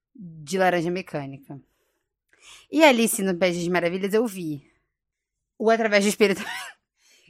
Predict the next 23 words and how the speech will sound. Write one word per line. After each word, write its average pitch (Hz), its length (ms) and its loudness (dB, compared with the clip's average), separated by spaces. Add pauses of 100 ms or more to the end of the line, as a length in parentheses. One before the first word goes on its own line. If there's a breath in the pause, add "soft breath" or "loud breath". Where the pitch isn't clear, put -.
(100)
Eu 480 160 4
talvez 403 420 6
não 453 200 2
goste 233 480 6
deles, 196 420 8
desde 254 500 6
aquela 262 260 2
adaptação. 220 680 -2 (540 loud breath)
Talvez. 269 400 6 (200 soft breath)
Eu 233 120 4
acho 254 180 10
que 330 60 6
a 277 40 8
única 330 200 8
coisa 320 180 6
que 285 60 4
eu 240 40 2
gosto 226 360 4
é 240 120 6
o 240 60 2
clipe 254 240 0
do 262 100 0
Paramore, 226 600 4